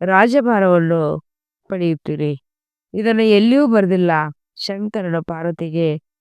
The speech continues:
ಅವರ ಕಥೆಯನ್ನು ತಿಳಿಸಿದರು. ಹೇಳುತ್ತಾರೆ,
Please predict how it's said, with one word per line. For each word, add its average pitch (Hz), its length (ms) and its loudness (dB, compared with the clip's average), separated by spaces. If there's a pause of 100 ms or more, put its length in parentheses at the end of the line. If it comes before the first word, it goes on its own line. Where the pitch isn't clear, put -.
(220)
ಅವರ 220 320 0
ಕಥೆಯನ್ನು 208 420 -2
ತಿಳಿಸಿದರು. 165 680 -4 (1300)
ಹೇಳುತ್ತಾರೆ, 180 840 -2